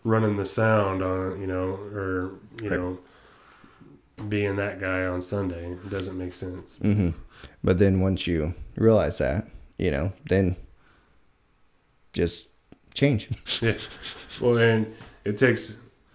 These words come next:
Speaker 1: people to understand also that we are human
Speaker 2: Mm-hmm.
Speaker 1: and we are capable of making mistakes.
Speaker 2: Right.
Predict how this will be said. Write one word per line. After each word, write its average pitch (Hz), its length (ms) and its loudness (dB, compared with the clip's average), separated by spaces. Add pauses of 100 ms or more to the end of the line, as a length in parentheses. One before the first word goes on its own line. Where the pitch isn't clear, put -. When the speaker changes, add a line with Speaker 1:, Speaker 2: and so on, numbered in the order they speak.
(300)
Speaker 1:
people 113 300 2
to 107 160 0
understand 101 640 2
also 92 640 0
that 90 400 -4 (100)
we 101 200 -2
are 98 240 2
human 87 480 -2
Speaker 2:
Mm-hmm. 110 180 10
Speaker 1:
and 95 180 6
we 98 140 -2
are 104 180 2
capable 98 540 -2
of 85 80 -4
making 101 380 -4
mistakes. - 580 -4
Speaker 2:
Right. - 20 -20